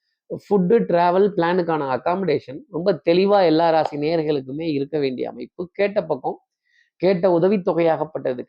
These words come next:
கிடைக்கிறதும், கல்வி நிலையங்கள்ல ஒரு சந்தோஷமான செய்திகள் அப்படிங்கிறதெல்லாம்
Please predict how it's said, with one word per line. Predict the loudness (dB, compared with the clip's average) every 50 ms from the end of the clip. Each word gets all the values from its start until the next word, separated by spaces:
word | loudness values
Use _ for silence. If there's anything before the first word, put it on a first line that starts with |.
| -4
கிடைக்கிறதும், | -4 -4 -4 -4 -6 -6 -6 -6 -8 -10 -6
கல்வி | _ 0 0 2 2 2 0 0
நிலையங்கள்ல | 2 2 2 2 2 0 0 -2 0 0 0 0 0 -2 -2 -4 _ _ _ _ _ 0
ஒரு | 0 2
சந்தோஷமான | 2 0 -2 0 0 0 0 0 0 -2 0 0 0 0
செய்திகள் | 0 -2 -4 -2 0 0 0 2 2 2
அப்படிங்கிறதெல்லாம் | 0 0 -2 -6 -6 -6 -6 -8 -8 -8 -8 -8 -8 -8 -10 -12